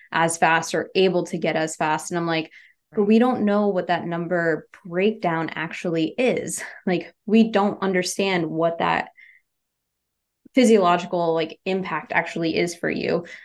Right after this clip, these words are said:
in terms of whether it is actually fat mass or whether it is muscle mass. And, like,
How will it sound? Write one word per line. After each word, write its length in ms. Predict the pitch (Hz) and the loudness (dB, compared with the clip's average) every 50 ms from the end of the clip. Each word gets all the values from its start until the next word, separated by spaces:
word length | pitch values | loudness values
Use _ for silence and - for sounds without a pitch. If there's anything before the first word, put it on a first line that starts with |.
| - - _ _ _ | -20 -20 _ _ _
in 160 | - 190 185 180 | 0 0 2 2
terms 320 | 180 - 180 175 170 170 | 0 0 -2 -2 0 -2
of 100 | 180 165 165 | -2 -2 0
whether 380 | 165 175 175 180 196 202 190 | 2 2 4 4 6 4 4
it 80 | 185 175 | 2 0
is 140 | 170 165 165 | 0 -2 -2
actually 340 | 170 160 160 - - 170 165 | -2 -2 -4 -6 -8 -8 -8
fat 320 | - - 170 156 160 - | -4 -2 0 0 0 0
mass 380 | 165 160 156 160 190 202 - - - _ _ | -2 -2 0 0 0 -2 -4 -10 -14 _ _
or 160 | - 196 196 | 0 0 0
whether 440 | 180 170 170 170 175 180 180 170 - - | 2 2 2 2 2 2 0 0 -2 -4
it 120 | 180 165 | -4 -2
is 420 | 165 160 160 160 165 165 175 - - - _ _ _ _ _ - | 0 0 0 -2 -2 -4 -6 -10 -14 -16 _ _ _ _ _ 0
muscle 300 | - 214 208 - 185 160 | 2 2 2 2 2 2
mass. 420 | - - - - - - - - - - | 2 0 -2 -4 -4 -6 -8 -10 -6 -2
And, 140 | - 190 190 | 0 0 2
like, 260 | 190 180 175 170 - | 4 2 2 0 -4